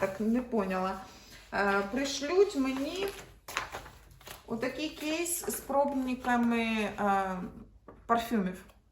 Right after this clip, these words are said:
А я хотіла дуже давно спробувати понюхати їхні па-,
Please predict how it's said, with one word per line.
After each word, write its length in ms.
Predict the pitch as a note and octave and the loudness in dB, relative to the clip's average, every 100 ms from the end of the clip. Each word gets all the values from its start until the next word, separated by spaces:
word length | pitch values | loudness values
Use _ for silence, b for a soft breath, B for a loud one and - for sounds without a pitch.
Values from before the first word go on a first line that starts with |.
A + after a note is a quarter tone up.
| - | -2
А 120 | F#3+ | 4
я 200 | G3+ C4+ | 8 8
хотіла 520 | D#4 D4+ D#4 D#4 D#4+ C4 | 6 2 -2 -2 2 2
дуже 260 | A#3 C4 | 2 -2
давно 580 | A3 A3 A#3+ D#4+ G4+ F4 | 0 2 2 4 4 4
спробувати 840 | - - C#4 C#4 G#3+ F#3+ F#3+ F#3+ | 0 0 4 6 4 2 0 -4
понюхати 1040 | F3+ G3+ A#3 C#4+ - G#3+ G#3+ G3+ G3 F#3+ G3+ | -2 0 2 0 0 -2 2 4 6 6 2
їхні 300 | A3 A3 G3+ | 0 -2 -2
па-, 220 | G3+ | -2